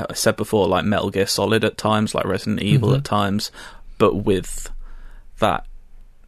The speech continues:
Speaker 1: just storytelling that you get from a Naughty Dog game.
Speaker 2: Yeah, but I would say it's, um, it's storytelling that I don't think you could experience in any other format. The, like,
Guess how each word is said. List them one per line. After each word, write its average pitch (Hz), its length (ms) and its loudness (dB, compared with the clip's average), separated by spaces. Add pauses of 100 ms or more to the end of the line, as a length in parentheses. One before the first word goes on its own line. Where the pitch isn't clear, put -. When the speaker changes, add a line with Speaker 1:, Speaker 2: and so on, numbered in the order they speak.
(120)
Speaker 1:
just - 420 -2
storytelling 101 760 0
that 98 120 -4
you - 60 -6
get - 220 0
from 104 180 -4
a 98 40 -2
Naughty 107 260 -2
Dog 104 200 -4
game. 110 260 -4 (120)
Speaker 2:
Yeah, 123 240 2
but 113 100 -2
I 139 40 2
would 165 200 6
say 117 220 2
it's, - 260 0 (140)
um, 104 520 -4
it's - 200 -2
storytelling 120 760 2 (100)
that 117 120 2
I 127 140 0
don't 123 280 2
think 127 200 -4
you 123 160 -2
could 117 160 0
experience 117 500 0
in 113 180 -4
any 120 300 0
other 117 220 0
format. 127 380 2
The, 120 100 0
like, 120 500 -6